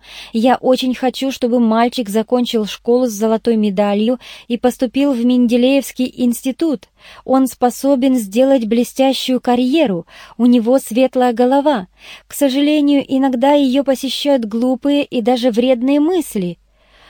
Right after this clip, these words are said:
Вот тут я с вами полностью согласен. Исключительно вредные и глупые, причём настолько глупые, что ни золотой медали,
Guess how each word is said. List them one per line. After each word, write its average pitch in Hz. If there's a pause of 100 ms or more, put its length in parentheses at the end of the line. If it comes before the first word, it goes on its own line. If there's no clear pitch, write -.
(100)
Вот 220
тут 349
я 320
с 311
вами 294
полностью 285
согласен. 262 (300)
Исключительно 302
вредные 247
и -
глупые, 214 (240)
причём 233
настолько 220
глупые, 233
что -
ни 214
золотой 220
медали, 208